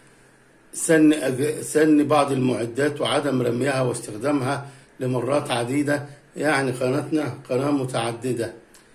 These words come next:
ما بتهتمش بحاجة معينة. احنا عايزين نحل مشكلات اللي بتواجه الأسرة أو ال-، وممكن العادي يستغنى عن الفن في حاجات بسيطة،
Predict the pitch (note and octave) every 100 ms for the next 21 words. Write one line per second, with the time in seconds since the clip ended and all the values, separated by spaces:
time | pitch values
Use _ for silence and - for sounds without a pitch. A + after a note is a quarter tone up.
0 | _ _ _ - - _ - C3+ - B2
1 | - D#3 D#3+ C#3+ B2+ A#2+ D3+ C#3+ C3+ A#2
2 | A#2+ A#2 A2 G#2 - - B2+ B2 C3+ D3+
3 | B2+ C#3+ F3 F3 - - - _ _ -
4 | - - D3 C#3+ E3 E3+ E3 C3 B2 A#2+
5 | C3+ D3 D#3+ D3 C#3+ C3 - - _ _
6 | _ B2+ B2 D3 C3 B2 G2 - - _
7 | _ _ - C#3+ D#3+ D#3 - - - -
8 | C3 E3 D#3+ C#3+ B2+ A2+ D3 C#3+ C#3+ C3+
9 | - _ _ _ _ - B2 - F3 F3
10 | D3+ C#3+ C3 C3+ C3 D#3+ D#3 D3 C3 B2+
11 | B2+ B2 D3 D#3 D#3 - - _ _ -
12 | _ - B2+ - D#3 C3 G#2+ F2+